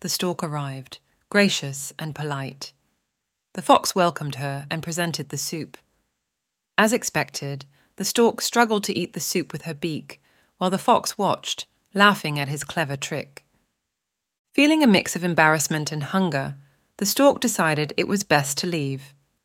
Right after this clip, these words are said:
The fox, content with his prank, bid her good night and slurped up the soup himself. But the stork, though upset, had a plan to teach the fox a lesson in kindness.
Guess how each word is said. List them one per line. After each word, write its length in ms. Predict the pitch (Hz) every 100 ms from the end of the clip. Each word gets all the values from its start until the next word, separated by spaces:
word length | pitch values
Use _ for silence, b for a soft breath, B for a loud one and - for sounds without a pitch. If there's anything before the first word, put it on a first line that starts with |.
| _ _ -
The 100 | 196
fox, 600 | - 214 - - - - _ -
content 400 | 208 202 226 -
with 120 | 202
his 120 | 202
prank, 500 | - 175 147 139 - _ _ _ -
bid 160 | 226
her 140 | 220 226
good 180 | 214 202
night 420 | 147 139 139 - _ _ -
and 160 | 202
slurped 400 | 202 220 226 -
up 160 | 220 -
the 80 | 202
soup 320 | - 156 160
himself. 640 | 165 - 170 143 139 - _ _ _ _ _ _ _
But 100 | 208
the 80 | 208
stork, 600 | - - 277 160 165 -
though 160 | - 165
upset, 600 | 151 - 160 147 - - _ _ _
had 140 | 220
a 60 | 226
plan 360 | 214 247 240 240
to 100 | 233
teach 340 | - 226 -
the 100 | -
fox 480 | 180 143 139 - - -
a 60 |
lesson 440 | 196 214 208 - 143
in 140 | 147
kindness. 800 | 143 180 180 147 135 139 -